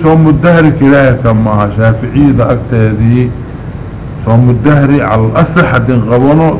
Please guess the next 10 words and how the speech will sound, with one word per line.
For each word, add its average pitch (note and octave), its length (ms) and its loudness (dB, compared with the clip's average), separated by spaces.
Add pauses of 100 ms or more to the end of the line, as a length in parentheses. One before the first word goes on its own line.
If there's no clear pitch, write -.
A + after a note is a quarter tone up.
صوم A#2+ 240 0
الدهر A#2+ 400 0
كراهة G#2 240 -2
مكاها. G2 520 -4 (360)
نكس B2 260 2 (140)
ديويني. D#3+ 460 4 (760)
نكس A#2 320 -2
ديويني E3+ 400 4
كراهة B2+ 480 0
أمها. G2+ 420 -4